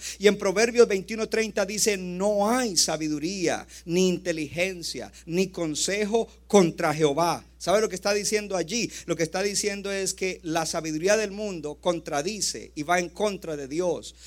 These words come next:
La, la sabiduría humana es sabiduría falsa. Eso es lo que está diciendo allí. No hay nada en contra de él. Todo lo que aparezca como sabiduría y que contradice a Dios o va en contra de él es falso.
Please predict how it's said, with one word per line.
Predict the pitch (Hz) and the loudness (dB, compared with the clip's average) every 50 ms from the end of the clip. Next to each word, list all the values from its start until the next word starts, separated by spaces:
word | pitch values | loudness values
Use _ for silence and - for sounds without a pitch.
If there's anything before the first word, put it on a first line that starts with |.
| - - - | -18 -12 -4
La, | 165 165 180 175 | 2 2 2 4
la | 180 175 170 | 4 4 4
sabiduría | 175 180 175 175 170 170 185 208 | 4 2 0 2 2 4 4 4
humana | 214 202 202 202 208 202 | 2 2 0 -2 -2 -2
es | 196 196 | -2 -2
sabiduría | - 202 185 180 170 165 175 180 175 | -2 0 0 0 0 2 0 0 0
falsa. | - - 202 202 190 165 - - 139 120 113 - - - - - - - - - - - | 2 2 4 4 2 2 -2 -4 -6 -8 -10 -14 -20 -20 -20 -20 -20 -20 -20 -20 -20 -8
Eso | - 156 151 214 | -4 0 0 0
es | 208 | 0
lo | 202 | 0
que | 170 170 | -4 -4
está | - - 175 | -4 -2 -2
diciendo | 180 185 170 185 185 180 180 180 | -2 -2 -4 -4 -6 -4 -2 -2
allí. | 175 170 151 160 156 127 - - | -4 -2 -4 -6 -8 -8 -10 -12
No | - 147 165 | -4 0 0
hay | 185 202 | 0 0
nada | 202 202 202 196 | 0 -2 -2 -4
en | 185 180 | -4 -4
contra | - 196 190 190 190 185 175 | -6 -8 -8 -4 -2 0 2
de | 175 170 | 4 4
él. | 160 165 | 2 2
Todo | - 202 220 240 | 0 2 2 2
lo | 240 233 233 | 2 2 2
que | 208 | 0
aparezca | 180 - 175 170 190 185 - 220 - | 0 2 2 2 2 0 -2 -4 -6
como | 208 196 185 175 | -8 -8 -6 -6
sabiduría | - 175 160 165 160 165 180 233 233 190 170 160 160 156 - - - - - | -4 -4 -6 -6 -6 -4 -4 -2 2 2 2 2 0 -2 -8 -14 -20 -12 -10
y | 214 165 | -4 -2
que | 196 185 | 0 0
contradice | - 202 180 165 - 170 160 160 175 214 220 - - 208 | 2 0 -2 0 -2 -2 -2 -2 -2 -2 0 -2 -2 -2
a | 180 | -2
Dios | 175 190 208 208 196 185 190 | -2 -2 -2 -2 0 -2 -4
o | 185 165 | -2 -2
va | 185 202 | -2 -2
en | 196 190 | -2 -4
contra | - 202 208 196 - 196 185 175 | -6 -6 -6 -6 -6 -4 -2 0
de | 165 170 180 196 | 2 2 2 0
él | 220 - - | -2 -2 -4
es | 175 175 175 - | -2 -2 -2 -2
falso. | - 190 190 202 208 190 196 - 190 147 120 | 0 2 4 4 4 2 0 0 0 -2 -2